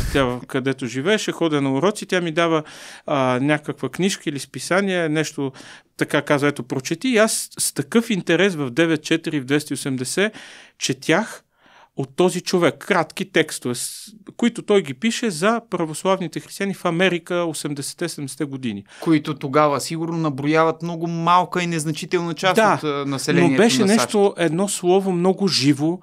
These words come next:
Speaker 1: много, с много голям плам, с голяма сериозност. Тоест, изведнъж пред мен е,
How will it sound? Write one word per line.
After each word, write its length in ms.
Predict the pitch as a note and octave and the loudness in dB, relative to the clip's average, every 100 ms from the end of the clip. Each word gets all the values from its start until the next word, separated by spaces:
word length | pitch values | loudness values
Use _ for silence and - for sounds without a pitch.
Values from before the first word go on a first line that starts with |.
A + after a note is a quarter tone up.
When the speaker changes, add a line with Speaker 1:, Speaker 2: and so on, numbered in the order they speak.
| - - - - | -14 -20 -12 0
Speaker 1:
много, 680 | D3 E3 E3 F3+ F3 - _ _ - | 2 2 2 4 4 2 _ _ -10
с 140 | E3+ E3+ | -8 -2
много 540 | E3 F3 F3+ F3 E3+ - | -2 2 2 2 -2 -6
голям 520 | F3 D3+ D#3 D#3 E3 | -8 -4 -2 0 0
плам, 520 | - - C3+ D3 D#3 - | -4 0 4 4 2 -4
с 220 | - C#3 | -8 -4
голяма 340 | C3 D3+ E3+ | 0 2 0
сериозност. 760 | D3+ - C#3 D#3 D#3 B2+ A#2+ - | -2 -2 2 4 4 2 -2 0
Тоест, 280 | E3+ D#3+ - - - | -2 -2 -10 -20 -2
изведнъж 480 | D3 C3+ D3 G3+ - | -2 0 -2 -2 -4
пред 180 | E3+ C#3+ | -4 -2
мен 240 | D#3 G3+ | 0 0
е, 140 | G3+ | 0